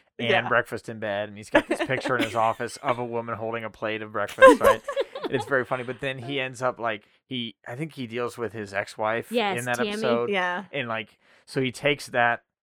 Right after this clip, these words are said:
Speaker 1: picture down and puts up a picture of just the
Speaker 2: Just
Speaker 1: breakfast.
Speaker 2: breakfast,
Speaker 1: It's
Speaker 2: yeah.
Speaker 1: a plate of eggs and bacon, and I'm like,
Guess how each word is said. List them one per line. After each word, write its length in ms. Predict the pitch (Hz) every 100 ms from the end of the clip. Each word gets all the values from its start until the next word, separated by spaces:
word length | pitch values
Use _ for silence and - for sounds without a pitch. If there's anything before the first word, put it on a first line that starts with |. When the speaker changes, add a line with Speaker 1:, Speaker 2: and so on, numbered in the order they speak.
| _ _ _ _ _ _
Speaker 1:
picture 400 | - 151 - 131
down 340 | 110 107 98
and 180 | 101 110
puts 280 | - 127 -
up 200 | 127 107 -
a 80 |
picture 400 | 117 127 110 123 -
of 200 | 113 107
just 540 | 107 107 135 147 - -
the 80 | 131
Speaker 2:
Just 40 | 113
Speaker 1:
breakfast. 580 | 123 - 127 113 -
Speaker 2:
breakfast, 180 | - - -
Speaker 1:
It's 80 |
Speaker 2:
yeah. 280 | 202 180 165
Speaker 1:
a 60 | 175
plate 420 | - 143 147 151
of 140 | 139
eggs 300 | 123 139 139
and 100 | 151
bacon, 320 | 131 131 131 120
and 100 | 120
I'm 100 | 123
like, 180 | 123